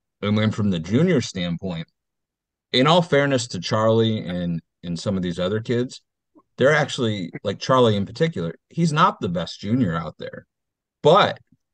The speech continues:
when you see a kid like him that's as good as he is under that pressure, it really puts a spotlight for me as a junior guy of how good junior players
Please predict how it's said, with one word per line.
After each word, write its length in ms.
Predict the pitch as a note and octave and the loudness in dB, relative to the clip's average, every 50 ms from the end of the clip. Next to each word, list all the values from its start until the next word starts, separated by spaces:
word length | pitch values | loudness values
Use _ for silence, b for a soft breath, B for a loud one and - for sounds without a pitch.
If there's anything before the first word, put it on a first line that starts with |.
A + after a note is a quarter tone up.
| - - | -6 -2
when 140 | A2 A2 | 2 4
you 120 | A2+ A2 A2 | 4 4 2
see 340 | A2 - - - C#3 D#3 D#3 | 0 -4 -6 -4 -2 0 0
a 60 | B2+ | -2
kid 340 | A2+ - - C3 A2+ G2 F#2 | -2 -4 -6 -6 -6 -4 -4
like 260 | F#2+ G#2 B2+ D#3 D#3+ | -2 -2 -2 -2 -2
him 400 | - A#2 G2 F2+ F2 F2 E2+ E2 _ _ _ _ _ _ - | -4 -6 -4 -4 -4 -4 -4 -6 _ _ _ _ _ _ -4
that's 220 | G#2 G2 - - | -4 -4 -4 -4
as 160 | G2+ F2+ F2 | -6 -6 -6
good 240 | E2 G2 G#2 A#2 C#3+ | -2 0 0 2 2
as 160 | D3 C3 A#2 | 0 -2 -2
he 240 | A2 G2 F2+ F2 E2 | -4 -4 -4 -2 -4
is 320 | D#2 D2+ D#2 D#2 D#2 - - _ | -4 -6 -8 -10 -12 -16 -14 _
under 300 | - G2 G#2+ G#2+ G#2+ G#2+ G2 | -4 -2 0 0 0 0 -2
that 240 | F#2+ F#2 E2 - _ | -2 -4 -6 -6 _
pressure, 640 | - G#2 G#2 C#3+ F#3 - - E2 D2 D2 - - _ _ _ _ _ _ _ _ _ _ _ _ _ _ | -4 -2 0 0 0 -2 -6 -10 -10 -10 -14 -16 _ _ _ _ _ _ _ _ _ _ _ _ _ _
it 140 | - A2 G2+ G2 | -2 0 0 0
really 360 | G#2 A2 A#2+ C3 C3+ B2+ A#2+ | 2 2 4 6 6 4 2
puts 220 | A2 C#3 A#2+ - | 2 -2 -2 -2
a 60 | G2 | -6
spotlight 500 | F2 - - A#2 A2 G2+ G2 F#2 E2+ - | -8 -2 0 0 0 0 0 -4 -6 -8
for 100 | - F#2 | -8 -8
me 240 | F2+ G2 G#2 A2+ B2 | -4 -2 0 2 2
as 120 | A#2+ G2+ F#2 | 2 0 -2
a 80 | F2+ | -4
junior 380 | E2 D#2+ F#2 G#2+ B2 C#3+ C#3+ A#2 | -6 -6 -4 -4 -2 -2 -4 -4
guy 280 | F2+ F#2 E2+ E2+ E2+ | -4 -4 -4 -4 -6
of 120 | E2+ E2 - _ _ _ _ _ - | -8 -8 -10 _ _ _ _ _ -2
how 220 | A2+ G#2+ G#2+ G2+ | 0 2 2 2
good 540 | F#2 F2 F#2 F2+ F#2+ G2+ G2+ F#2+ F#2 F2 E2+ - _ _ _ _ - | 0 -4 -6 -4 -2 -2 0 0 -2 -4 -6 -10 _ _ _ _ -12
junior 340 | F#2 F#2 G2 G2 F#2+ F#2 F2+ | -8 -4 -2 -2 -2 -2 -4
players 440 | E2 - - F#2 F2 E2+ E2 D#2 | -6 -4 -4 -2 -2 -2 -4 -6